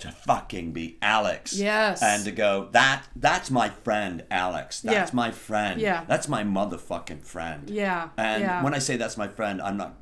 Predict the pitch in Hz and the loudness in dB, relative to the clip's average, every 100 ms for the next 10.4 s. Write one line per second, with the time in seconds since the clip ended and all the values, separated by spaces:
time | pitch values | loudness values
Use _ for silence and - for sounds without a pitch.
0 | - 107 - - - 113 - - 113 110 | -4 -4 -4 -18 -6 -4 -4 -4 -4 -2
1 | 123 107 98 - - 120 180 110 90 - | -2 -2 -4 -12 -2 0 0 -2 -6 -8
2 | _ 143 165 170 - 147 170 - 202 202 | _ 0 0 0 -2 -6 -6 -8 -8 -6
3 | 135 101 82 - - 175 143 - - 131 | -6 -8 -14 -6 -4 -4 -6 -18 -8 -8
4 | 104 - - 185 196 139 - - 127 120 | -8 -10 -8 -4 -2 -2 -6 -8 -4 -4
5 | - - - 196 170 - - - - - | -6 -14 -6 0 0 0 -10 -20 -20 0
6 | 156 - - - 151 202 202 165 147 135 | 0 0 -6 -10 -6 -4 -2 0 0 -2
7 | 127 - _ _ _ _ _ _ _ _ | -4 -14 _ _ _ _ _ _ _ _
8 | _ 160 185 127 131 92 87 104 123 110 | _ -6 -4 -4 -4 -4 -4 0 0 0
9 | 78 69 67 71 71 - - 202 208 190 | -4 -8 -10 -12 -14 -14 -10 -6 -4 -4
10 | 175 175 - - | -8 -8 -8 -10